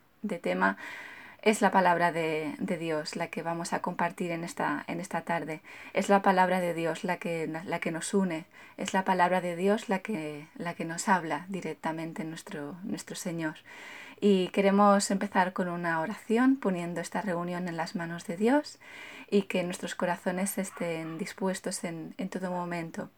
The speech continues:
a poder recibir no solamente de su palabra,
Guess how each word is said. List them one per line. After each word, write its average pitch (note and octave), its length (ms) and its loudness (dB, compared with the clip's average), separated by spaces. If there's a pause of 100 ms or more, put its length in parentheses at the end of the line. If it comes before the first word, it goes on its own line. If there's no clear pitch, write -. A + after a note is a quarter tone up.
(400)
a - 140 -2
poder E3+ 320 -2
recibir G3 560 2 (360)
no G3 100 0
solamente G3 500 4
de F#3 80 -4
su - 140 -10
palabra, E3 500 -6